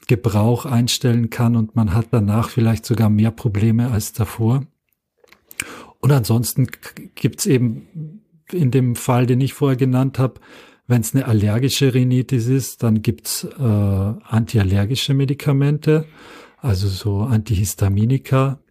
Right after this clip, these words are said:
die einem der Arzt dann meistens verschreibt. Und wenn's doch mit Bakterien zu tun hat, äh, oder es sich schon so,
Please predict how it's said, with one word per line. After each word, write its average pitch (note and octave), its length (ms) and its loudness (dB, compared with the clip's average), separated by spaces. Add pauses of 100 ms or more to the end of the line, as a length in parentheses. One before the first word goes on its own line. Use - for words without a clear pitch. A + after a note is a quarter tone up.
die C#3+ 100 0
einem A#2+ 260 2
der C3 160 0
Arzt B2 400 -4
dann B2+ 360 -2
meistens B2+ 440 -2
verschreibt. - 720 -2 (840)
Und C#3 160 2
wenn's C3+ 240 0
doch C#3+ 200 2
mit D3+ 200 2
Bakterien C3 560 2
zu - 140 -4
tun B2+ 360 2
hat, C3 400 0
äh, - 20 -10
oder C3+ 800 -2
es A#2+ 200 -4
sich - 200 -4
schon B2 260 0
so, A#2 420 2